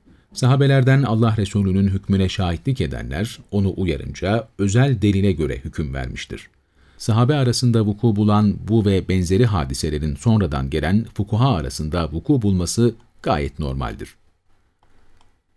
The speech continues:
Yine İmam Buhari ve Müslim'in İbn Abbas'tan radıyallahu anh naklettiği bir vaka,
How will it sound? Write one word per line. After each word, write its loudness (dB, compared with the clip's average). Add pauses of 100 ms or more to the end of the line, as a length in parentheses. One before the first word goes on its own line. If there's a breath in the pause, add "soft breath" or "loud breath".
(920)
Yine 2
İmam 6
Buhari 0
ve 2
Müslim'in 0
İbn 4
Abbas'tan 0 (100)
radıyallahu 0
anh 2 (200)
naklettiği 2
bir -2
vaka, -6